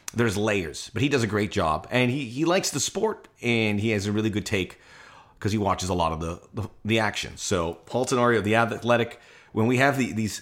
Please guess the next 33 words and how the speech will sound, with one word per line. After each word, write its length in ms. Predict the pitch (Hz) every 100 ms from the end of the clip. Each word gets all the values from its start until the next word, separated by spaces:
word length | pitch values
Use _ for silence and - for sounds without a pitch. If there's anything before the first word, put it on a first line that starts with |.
| -
insiders, 600 | 123 135 - 95 85 85
so 140 | - 85
to 80 |
speak, 260 | - 85 82
and 80 | 143
I 60 |
talked 300 | 185 214 180
to 60 | 95
Paul, 300 | - 90 85
and 80 | 95
this, 160 | 104
you 60 | 127
don't 100 | 139
wanna 100 | 123
be 60 | 110
classified 520 | - 107 - 107 95
as 80 | 92
an 40 |
insider. 300 | 98 - 95
He 60 | 98
wants 200 | 98 -
to 80 |
branch 320 | 90 92 85 101
out, 160 | 92
and 100 | 92
he 80 | 107
has 180 | 104 87
all 220 | 110 113
the 100 | 104
resources 520 | 90 95 98 87 82
to 80 | -
do 220 | 78 92
it. 100 | -